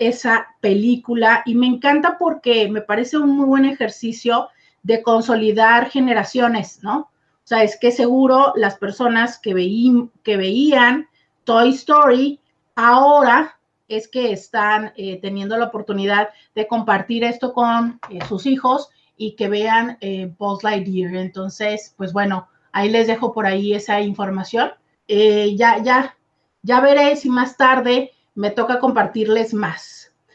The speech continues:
Entonces, eh, nos escriben por acá: "Buenas tardes, Roberta, escuchando tus comentarios". Muchas gracias. Gracias por escuchar y gracias por soma-, tomarse el tiempo de escribirme esos mensajes y hacerme sentir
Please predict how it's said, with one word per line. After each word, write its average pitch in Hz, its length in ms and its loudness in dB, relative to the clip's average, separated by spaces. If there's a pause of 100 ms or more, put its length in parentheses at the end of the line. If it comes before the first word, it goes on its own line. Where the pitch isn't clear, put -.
(320)
Entonces, 311 800 2
eh, 285 360 6
nos 302 200 2
escriben 339 340 -2
por 370 140 2
acá: 262 640 4
"Buenas 285 280 0
tardes, 269 300 0
Roberta, 214 640 0
escuchando 214 600 -6
tus 233 160 -10
comentarios". 185 720 -4
Muchas 240 340 -6
gracias. 220 640 0 (320)
Gracias 285 360 0
por 262 140 0
escuchar 233 720 0
y 220 60 -6
gracias 220 340 -2
por 220 160 -8
soma-, 190 340 -10 (240)
tomarse 220 800 0
el 196 220 -6
tiempo 226 640 -2 (320)
de 226 220 2
escribirme 240 920 -2
esos 226 320 -6
mensajes 214 800 -2
y 196 260 -12
hacerme 190 460 -10
sentir 175 420 -14